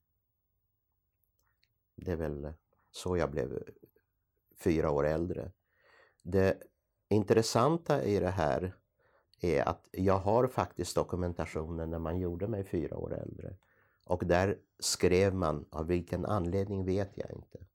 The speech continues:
att jag var född den trettionde februari nittonhundratrettiotvå istället för den tolfte februari nittonhundratrettiosex som jag är verkligen född. Och det intressanta i det här är ju att den trettionde februari nittonhundratrettiotvå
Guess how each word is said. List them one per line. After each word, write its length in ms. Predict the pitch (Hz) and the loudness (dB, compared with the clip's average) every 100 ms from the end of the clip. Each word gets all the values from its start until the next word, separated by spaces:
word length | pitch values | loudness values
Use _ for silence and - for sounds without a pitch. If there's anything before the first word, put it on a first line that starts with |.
| _ _ _ | _ _ _
att 200 | 82 80 | -8 -2
jag 140 | 85 | -2
var 200 | 80 82 | 0 -2
född 400 | 85 80 76 65 - | 0 0 0 0 -6
den 240 | 85 78 | -4 -4
trettionde 840 | - 95 85 - 80 76 82 78 - | -2 -4 -4 -4 -4 -4 -4 -6 -8
februari 840 | - - 80 85 76 80 90 85 - _ _ _ _ | -6 -6 -2 -2 0 0 -2 -6 -10 _ _ _ _
nittonhundratrettiotvå 1500 | 87 78 - 76 78 78 67 - - - - - - - - - _ _ _ _ _ _ - | -4 -4 -6 -8 -6 -6 -8 -8 -10 -10 -8 -6 -2 0 0 -4 _ _ _ _ _ _ -6
istället 500 | 139 - 101 80 - | -4 2 2 2 -2
för 160 | 82 | -4
den 220 | 78 82 82 | -4 -4 -4
tolfte 500 | - 101 - - 101 | 0 0 0 -4 -4
februari 560 | - 78 - - 76 | -4 -6 -6 -6 -6
nittonhundratrettiosex 1000 | 80 - - - - - - - - - | -8 -8 -10 -10 -10 -10 -10 -8 -8 -8
som 180 | - - | -10 -10
jag 140 | - | -8
är 40 | - | -6
verkligen 440 | 73 - - - | -6 -8 -10 -12
född. 240 | - - - _ _ _ _ _ _ _ _ _ _ _ _ _ _ | -12 -18 -20 _ _ _ _ _ _ _ _ _ _ _ _ _ _
Och 120 | - 90 | -2 2
det 60 | |
intressanta 680 | 92 92 90 - 90 101 120 | 2 2 0 2 0 0 2
i 40 | |
det 80 | 123 | 2
här 240 | 110 90 87 | 2 0 0
är 120 | 82 | 0
ju 120 | 73 | -2
att 140 | 76 | -4
den 140 | 80 82 | -6 -4
trettionde 540 | 98 90 - 80 82 | -2 -4 -4 -6 -6
februari 680 | - 82 80 80 98 92 87 | -4 -2 0 0 0 -2 -6
nittonhundratrettiotvå 1400 | 85 90 - 78 85 73 73 69 - 73 78 - 98 101 | -6 -8 -6 -8 -6 -8 -10 -10 -10 -10 -10 -8 -6 -6